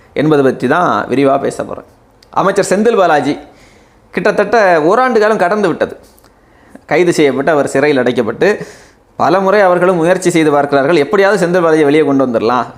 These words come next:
வெளியே வந்து அவரை ஒரு அமைச்சராக மறுபடியும் ஆக்கிவிடலாம் என்றோ, இல்லை நிம்மதியா மனுஷன் வீட்டிலேயாவது இருந்துட்டு போவாரு என்கிற காரணத்திற்காக பல்வேறு முயற்சிகளை எடுத்து பார்க்கிறார்கள். ஆனாலும் ஒவ்வொரு முறையும் செந்தில் பாலாஜி அவர்களுடைய அந்த முயற்சிக்கு நீதிமன்றம்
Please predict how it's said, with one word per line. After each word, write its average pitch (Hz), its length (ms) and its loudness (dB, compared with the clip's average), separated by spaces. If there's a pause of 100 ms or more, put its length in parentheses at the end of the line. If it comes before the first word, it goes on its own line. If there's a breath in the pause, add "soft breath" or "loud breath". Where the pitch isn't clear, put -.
(180)
வெளியே 165 380 2
வந்து 147 260 0
அவரை 165 220 2
ஒரு 151 120 2
அமைச்சராக 143 560 0
மறுபடியும் 135 600 0 (100)
ஆக்கிவிடலாம் 127 460 -2
என்றோ, 131 220 0
இல்லை 170 280 2
நிம்மதியா 175 420 0
மனுஷன் 160 320 -2
வீட்டிலேயாவது 156 360 0
இருந்துட்டு 151 340 -4
போவாரு 127 340 0 (520 loud breath)
என்கிற 135 240 0
காரணத்திற்காக 147 920 0
பல்வேறு 202 380 2
முயற்சிகளை 190 440 2
எடுத்து 170 220 -2
பார்க்கிறார்கள். 160 440 0
ஆனாலும் 190 320 0
ஒவ்வொரு 190 260 2
முறையும் 180 380 0 (320)
செந்தில் 180 240 -2
பாலாஜி 160 220 0
அவர்களுடைய 147 300 2
அந்த 135 60 0
முயற்சிக்கு 160 440 -2
நீதிமன்றம் 156 500 0